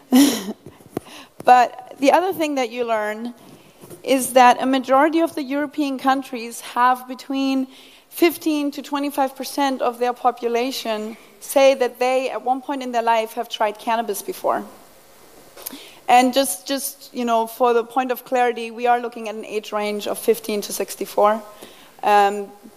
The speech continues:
no children and no people over sixty-four. Um, so we see these fairly high consumption rates, and that's pretty incredible given what we just talked about, which is that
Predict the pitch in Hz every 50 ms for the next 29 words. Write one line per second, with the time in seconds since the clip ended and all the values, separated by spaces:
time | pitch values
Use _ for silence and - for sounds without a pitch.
0 | - - - - - - - - - - 220 220 214 - - 233 226 220 214 220
1 | 220 220 226 226 - - 202 208 208 208 202 202 - 214 202 - 208 - 196 190
2 | 196 190 - - - - - 220 - - 247 277 330 349 339 - - - - -
3 | - - - - - - - - - - - - - - - _ - - - -
4 | - - - - - - - - - - _ - 240 240 240 240 233 233 240 -
5 | - - _ - - - - 277 269 269 262 262 269 - - - - - _ _
6 | _ _ _ _ _ _ _ _ _ _ _ _ _ _ _ _ - 277 285 269
7 | - - - 320 320 320 285 262 285 269 269 269 262 254 247 - - - - -
8 | - - _ _ _ _ _ _ _ _ - - - - 320 320 339 330 320 302
9 | 294 277 285 285 294 294 311 - - 285 262 - - 311 339 349 - - 320 269
10 | 226 208 214 208 - - 233 254 262 269 262 - - - - 370 370 359 339 285
11 | 269 247 - - - 392 392 311 269 226 220 214 226 240 262 262 - - - -
12 | - _ - - - 302 294 277 302 294 294 294 - 381 - - 285 233 254 247
13 | - - - 285 294 311 311 - 269 226 220 214 202 - - 226 - - 277 254
14 | - - - 254 240 233 233 240